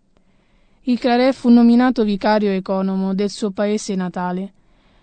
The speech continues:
ma nel milleottocentotrentanove volle recarsi a Roma per mettersi a disposizione di Propaganda Fide.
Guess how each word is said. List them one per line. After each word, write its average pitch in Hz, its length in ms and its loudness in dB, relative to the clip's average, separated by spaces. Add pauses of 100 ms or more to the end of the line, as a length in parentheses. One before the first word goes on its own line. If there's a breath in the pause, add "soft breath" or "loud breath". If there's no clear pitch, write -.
(100)
ma 226 140 0
nel 233 140 2
milleottocentotrentanove 233 1500 -2
volle 208 280 -2
recarsi 208 480 -6
a 202 60 -4
Roma 196 440 -6
per 220 180 -4
mettersi 226 480 -4
a 190 40 -4
disposizione 202 880 -8
di 185 120 -6
Propaganda 190 760 -8
Fide. 185 420 -10